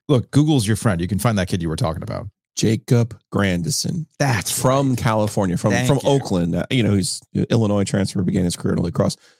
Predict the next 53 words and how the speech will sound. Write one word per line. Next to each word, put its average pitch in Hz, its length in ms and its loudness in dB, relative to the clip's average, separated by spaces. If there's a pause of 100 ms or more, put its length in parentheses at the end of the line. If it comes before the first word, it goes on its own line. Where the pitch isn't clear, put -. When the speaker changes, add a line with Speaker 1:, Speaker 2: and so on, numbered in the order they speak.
(260)
Speaker 2:
He 220 60 4
was 160 100 2
a 135 60 0
bigger 123 320 0
guard. 110 400 0
I 98 60 0
thought 107 180 0
he 107 60 2
was 101 100 -4
gonna 104 140 0
be 95 100 0
somebody 98 400 0
who 101 100 0
could 95 200 -2 (160)
help 113 220 2
them 98 200 0
ten, 101 220 -2
twelve 101 220 -4
points 98 240 -4
a 98 40 -6
game. 92 340 0
It - 40 -6
just 95 140 2
Speaker 1:
Mm-hmm. 87 60 -2
Speaker 2:
didn't 107 180 0
work 92 180 -6
out - 200 -4
that - 180 -6
way. 90 260 -4 (320)
And 127 100 2
I 147 100 -2
can 151 160 0
understand 143 400 0
the 110 40 0
mentality. 110 460 0
If 95 80 -6
you're 113 100 0
Shire, 120 320 0
like, 104 240 -2
"Oh, 160 120 0
well, 104 180 0
we 101 80 0
went 123 200 -2
and 98 100 -4
got 107 220 -4 (580)
Grandison 104 440 -2
last 131 280 -2
year 107 80 -2
and 110 80 -2
it 101 40 0
didn't 135 180 0
work 147 180 2
out." 160 220 -6